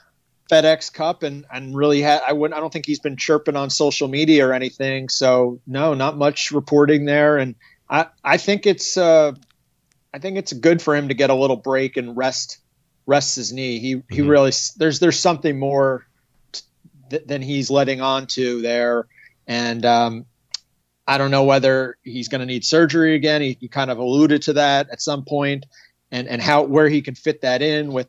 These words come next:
Speaker 1: with the super season of fifty events and, and so many majors and Olympics and, you know, everything. But, uh, yeah,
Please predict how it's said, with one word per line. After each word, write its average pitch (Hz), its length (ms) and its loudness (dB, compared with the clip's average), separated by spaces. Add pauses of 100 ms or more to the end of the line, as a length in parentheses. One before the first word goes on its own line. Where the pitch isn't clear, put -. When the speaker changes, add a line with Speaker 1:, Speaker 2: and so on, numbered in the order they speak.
Speaker 1:
with 117 360 -10
the 117 140 -6
super 156 440 0
season 143 440 0
of 120 120 -6
fifty 139 360 0
events 135 460 0
and, 120 220 -8
and 117 100 -14
so 147 180 -2
many 123 180 -2
majors 131 600 2
and 104 120 -10
Olympics 131 580 0
and, 107 180 -10 (520)
you 123 80 -6
know, 120 120 0
everything. 135 560 2 (280)
But, 123 200 4
uh, 117 240 -2 (640)
yeah, 120 180 -10